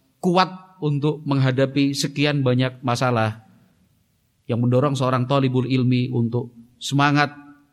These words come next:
dalam segala macam kesulitan, itu kan harapan. Harapan nanti di akhir hidupnya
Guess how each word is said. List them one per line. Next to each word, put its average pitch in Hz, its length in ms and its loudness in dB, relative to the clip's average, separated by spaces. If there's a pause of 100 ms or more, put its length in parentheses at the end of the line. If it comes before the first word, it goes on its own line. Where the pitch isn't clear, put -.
(720)
dalam 113 420 -2 (460)
segala 120 320 -2
macam 120 320 -2
kesulitan, 117 720 -4 (160)
itu 135 160 -4
kan 170 160 -2
harapan. 135 580 -2 (1600)
Harapan 123 360 -2 (120)
nanti 147 160 -4
di 135 180 -2
akhir 131 380 -2
hidupnya 123 880 -4